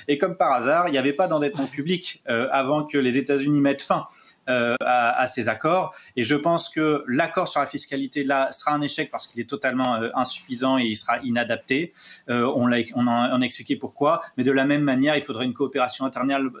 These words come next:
internationale pour taxer la spéculation financière et pour réguler à nouveau les monnaies, euh, au niveau mondial.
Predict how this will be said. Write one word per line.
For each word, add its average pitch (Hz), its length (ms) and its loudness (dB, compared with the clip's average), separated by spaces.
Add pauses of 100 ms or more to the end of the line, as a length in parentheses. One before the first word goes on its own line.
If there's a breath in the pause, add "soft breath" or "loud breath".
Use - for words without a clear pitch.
(160)
internationale 135 540 0
pour 110 140 -20
taxer - 440 -2
la 135 100 -2
spéculation 123 460 -4
financière 127 480 0 (240 loud breath)
et 143 80 2
pour 143 220 2
réguler 180 560 2
à 208 160 4
nouveau 175 280 2
les 147 140 2
monnaies, 139 400 2 (240 loud breath)
euh, 127 200 0
au 151 120 2
niveau 135 240 2
mondial. 120 140 0